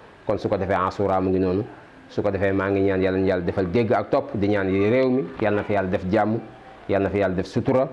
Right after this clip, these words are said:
euh, di ñaanal ñi nga xamante ni ñoom ñoo tawat,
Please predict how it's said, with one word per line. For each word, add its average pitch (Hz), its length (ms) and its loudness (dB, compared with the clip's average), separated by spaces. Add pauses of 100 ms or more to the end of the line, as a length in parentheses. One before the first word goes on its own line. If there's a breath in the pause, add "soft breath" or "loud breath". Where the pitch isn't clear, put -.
(560 loud breath)
euh, 104 340 4
di 104 300 2
ñaanal 104 500 0 (100)
ñi 107 140 2
nga 110 100 2
xamante 104 320 0
ni 98 80 0
ñoom 98 180 2
ñoo 101 220 2
tawat, 110 220 2